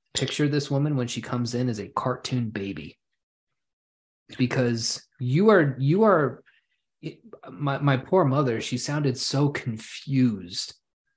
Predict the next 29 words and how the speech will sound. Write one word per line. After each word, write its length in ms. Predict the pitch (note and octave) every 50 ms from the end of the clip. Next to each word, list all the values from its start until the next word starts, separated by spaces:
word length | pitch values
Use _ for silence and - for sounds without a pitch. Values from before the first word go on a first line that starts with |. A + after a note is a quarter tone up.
| _ _ _
about 300 | - G#2+ G#2 G2+ G2 E2
what 160 | G2 G#2+ G#2 -
this 180 | G2 G2 -
woman 240 | - G#2+ G#2 G2+ G2+
was 140 | G2 G2+ G#2
going 320 | G#2+ G2+ F#2 F#2 F2+ F2+
on 160 | F2 F2+ E2
about. 320 | D#2+ E2 D#2 B1+ - - - _ - _ _ _ _ _ _ _ _ _ _ _ _ _ _ _ _ _ _ _ _ _ _ _
And 360 | A#2+ A#2+ A#2+ A2+ A2+ A2 - - - - _ _ _ _ _ _ _ _ _ _
I 100 | - -
said, 340 | - - - D3 C3 C3 C3+
"You're, 220 | D3 E3 D#3 D#3+ - _ -
you're 220 | D3+ C#3+ C#3 C3
trying 580 | C3 - - - - C#3 C#3 D3 D#3+ E3 D#3+ D3
to 160 | - C#3 -
understand 640 | B2 C3 A#2+ A#2+ A#2+ - - - A#2+ A#2+ A#2+ B2+ B2+
something 320 | - A2+ A2 A2 A#2 G#2+
that's 220 | G2+ - - -
not 260 | A2 G#2 G#2 G#2 - - _ _ _ _ _ _ _ _ _ _ _ _ _ _ _ _
meant 260 | B2 A#2+ A#2 A2 G#2+
to 80 | - A#2+
be 140 | A2 A2 G#2
understood. 560 | G2+ F#2 G2 - - - - A2 - - - _ _ _ _ _ _ _ _ _ _ _ _ _ _ _ _ _ _ _
She's 280 | - - C#3 C3+ A#2+
mentally 680 | B2+ B2+ B2+ C3+ C3+ C3 - C3+ A#2+ A#2 A2+ A2 G#2+ -
ill." 400 | A#2+ C3 A#2+ G2 - - - - _ _ _ _ _ _ _ _ _ _ _ _ -
And 140 | D3 C3
I 200 | - C3 E3 F#3
think 480 | F#3+ G3 - C#3+ B2+ B2 B2 B2 -